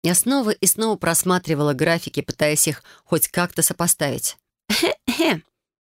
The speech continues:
раздалось рядом деликатное покашливание, явно призванное привлечь мое внимание, что показалось странным и удивительным.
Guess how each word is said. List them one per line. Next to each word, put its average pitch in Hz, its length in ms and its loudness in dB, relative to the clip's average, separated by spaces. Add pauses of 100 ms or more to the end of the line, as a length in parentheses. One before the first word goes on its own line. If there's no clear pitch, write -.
раздалось 170 460 2
рядом 170 300 2
деликатное 156 540 0
покашливание, 135 800 -2 (400)
явно 165 360 2
призванное 143 520 2
привлечь 156 440 0
мое 143 140 0
внимание, 139 520 0 (600)
что - 240 0
показалось 185 640 2
странным 175 420 0
и - 20 2
удивительным. 160 680 0